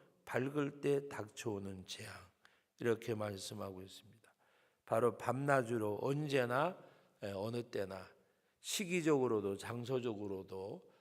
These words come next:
하나님께서는 언제나 어느 때나 어디서나 하나님이 지켜주심을 말씀하고 있습니다.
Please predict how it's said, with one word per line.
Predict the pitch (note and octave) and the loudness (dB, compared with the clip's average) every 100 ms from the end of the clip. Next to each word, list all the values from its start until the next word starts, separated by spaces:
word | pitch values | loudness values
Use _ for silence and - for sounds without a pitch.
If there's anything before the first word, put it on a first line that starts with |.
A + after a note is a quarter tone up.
| _ | _
하나님께서는 | - B2+ B2+ A2+ G#2+ A2+ G#2 F#2+ G#2+ G2 F#2+ F#2 _ _ _ | -10 -6 -4 -4 -6 -4 -4 -4 -8 -10 -12 -16 _ _ _
언제나 | A2 A#2+ B2 C3 A#2+ A2+ A2 - - | 0 0 2 2 2 0 -2 -10 -10
어느 | A#2+ C#3 D#3 D3 | -4 2 0 2
때나 | A#2+ A2 A2 B2+ D#3 - - _ | 0 2 2 0 -4 -12 -20 _
어디서나 | G2+ G#2+ A2 - F#2 G2 - _ _ _ _ _ | -2 0 0 -4 -8 -14 -20 _ _ _ _ _
하나님이 | - A#2+ A#2 A2 G2+ G2 G2 F#2 | -8 -2 -2 -2 -6 -8 -10 -10
지켜주심을 | - D#3 - D3+ B2+ A2 A2 A2+ C3+ F3+ - - _ _ | -6 -2 2 2 2 -2 -2 -2 -2 -4 -10 -20 _ _
말씀하고 | G#2 G2 F#2 - G#2+ G#2 G#2 G2+ | -4 -4 -4 -6 -6 -4 -2 -4
있습니다. | F#2 - G2+ G2 - - | -6 -10 -14 -16 -18 -20